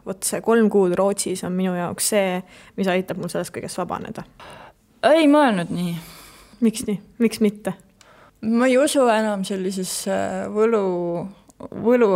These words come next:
Speaker 2: asja, et ma lähen mingisugusesse ühte kohta või ühe nõia või ühe inimese juurde, siis ta võlu väel teeb kõik mu asjad korda. Jooga on praktika. Sa pühendud sellele,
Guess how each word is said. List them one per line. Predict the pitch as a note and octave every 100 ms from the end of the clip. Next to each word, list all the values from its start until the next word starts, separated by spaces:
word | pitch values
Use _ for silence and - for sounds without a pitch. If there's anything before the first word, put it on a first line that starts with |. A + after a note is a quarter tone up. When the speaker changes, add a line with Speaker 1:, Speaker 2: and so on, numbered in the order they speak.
| F#3
Speaker 2:
asja, | A3+ - - F#3+ E3
et | - - - E3+
ma | F3
lähen | G3+ G#3 F3+
mingisugusesse | F3 E3 F#3+ F#3 F3 F3+ F3 - F3+
ühte | G#3+ - - D#3+
kohta | E3+ G3+ - - E3
või | E3+
ühe | G#3+ F3+
nõia | F#3 G3+ F#3 E3
või | E3 F3+
ühe | G#3 F3
inimese | F#3+ F#3+ E3 E3
juurde, | D#3 D#3 - -
siis | F3 F3+ -
ta |
võlu | F3 G3+ G#3 E3+
väel | F3+ F3 D#3+
teeb | D3+ F3
kõik | F#3+ F#3+ F#3+
mu | F3+
asjad | F#3+ E3 -
korda. | - F#3 F3+ - - F3 - - - _ _ _ - -
Jooga | A3 B3 A#3+
on | F3+ -
praktika. | G#3 G#3+ - F#3+ _ - F3 - _ _ _ _ _ _ _ _ -
Sa | - F#3+ F#3
pühendud | - C#4 C4 A#3 G#3 G#3
sellele, | - G3+ G3+ G3+ G3 G3+